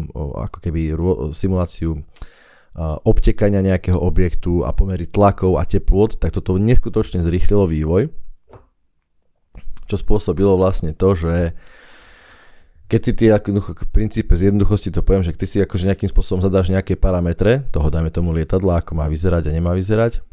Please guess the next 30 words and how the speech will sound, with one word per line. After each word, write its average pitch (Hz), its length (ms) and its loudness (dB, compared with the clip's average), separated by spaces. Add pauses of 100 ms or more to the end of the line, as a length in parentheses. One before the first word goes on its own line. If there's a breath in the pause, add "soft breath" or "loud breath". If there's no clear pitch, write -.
(240)
<clears throat> 123 400 0 (520)
A 87 160 -4 (800)
relatívne 110 480 2
rýchlo 90 240 4
sa 85 80 0
dostávaš 87 520 2
k - 200 -6
nejakým, 82 600 -4
k 80 80 -12 (120)
nejakej 80 400 -4
akože - 240 -6
minimálne 92 400 0
hrubej 87 560 2
forme, 87 560 2
že 78 160 -8
čo 90 120 -2
z - 80 -14
toho 80 200 0
vypadne. 82 480 0 (1300 loud breath)
A - 80 -12
potom - 280 2
sa - 80 4
to - 120 6
samozrejme 95 440 2
ladí. 82 360 2
Ono 85 160 0
sa 82 120 0
to - 120 -8
ladí 80 240 -2
najprv 78 280 0